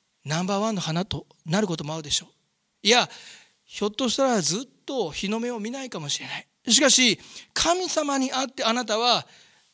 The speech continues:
オンリーワンであり、ナンバーワンの磨かれた花を咲かせていく。これはどれほど重要なことでしょうか。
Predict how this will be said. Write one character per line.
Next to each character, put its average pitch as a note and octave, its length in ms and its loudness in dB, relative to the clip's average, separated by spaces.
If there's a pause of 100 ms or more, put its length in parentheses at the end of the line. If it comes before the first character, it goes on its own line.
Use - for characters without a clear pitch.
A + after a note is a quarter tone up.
(360)
オ F3+ 140 0
ン G#3+ 60 2
リ A3+ 80 2
ー A3 60 0
ワ A3 140 2
ン F#3+ 80 0
で D3+ 100 0
あ E3+ 60 -2
り、 C#3 200 -8 (280)
ナ F#3 220 0
ン B3 40 0
バ B3+ 160 0
ー - 20 -2
ワ B3 120 0
ン G3+ 80 0
の - 140 -14 (480)
磨 G#3 320 2
か A#3 140 -4
れ G3+ 100 -2
た A3+ 260 -4 (440)
花 D#3 340 0
を F3+ 60 2
咲 D#3+ 180 -2
か E3 100 -2
せ E3+ 120 -2
て F3 160 -2
い F3+ 60 -4
く。 G#3 300 -8 (320)
こ - 140 -6
れ D3+ 100 -2
は F3+ 180 -4 (240)
ど D3+ 140 -2
れ F#3 40 0
ほ D3+ 120 -4
ど C#3+ 100 -4
重 D3+ 160 -2
要 F3 140 0
な F3 100 -4
こ F3+ 120 -12
と A#3+ 100 -12
で G#3+ 100 -8
し - 120 0
ょ - 60 -14
う - 40 -20
か。 - 180 -16